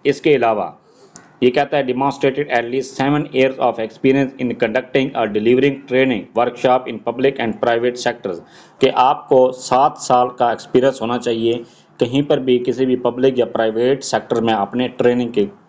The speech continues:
करवाई हो। Next है must be efficient in आई T developing presentation ई टी,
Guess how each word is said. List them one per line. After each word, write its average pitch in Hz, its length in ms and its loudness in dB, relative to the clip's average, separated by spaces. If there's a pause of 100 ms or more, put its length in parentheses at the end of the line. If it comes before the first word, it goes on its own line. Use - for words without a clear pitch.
(360)
करवाई 104 360 0
हो। 92 140 -10 (960)
Next 135 320 -2
है 139 360 -4 (220)
must 139 280 0
be 139 140 4 (260)
efficient 135 520 -2
in 123 160 -2
आई 113 180 0
T 131 180 -4 (280)
developing 127 480 0
presentation 117 640 -2 (100)
ई 120 60 -2
टी, 107 220 -4